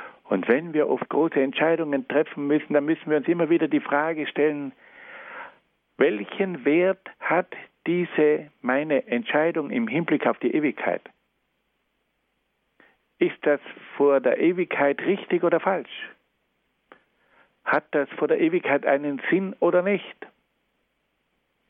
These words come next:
Bleibt von dem, was ich jetzt tue, etwas für die Ewigkeit oder ist das im Grunde genommen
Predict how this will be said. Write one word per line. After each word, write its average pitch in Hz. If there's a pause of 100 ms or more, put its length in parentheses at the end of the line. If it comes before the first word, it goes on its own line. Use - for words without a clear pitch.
(680)
Bleibt 175
von 156
dem, 185 (140)
was 143
ich 139
jetzt 170
tue, 175
etwas 156
für 143
die 143
Ewigkeit 165 (540)
oder 131
ist 131
das 127
im 127
Grunde 151
genommen 127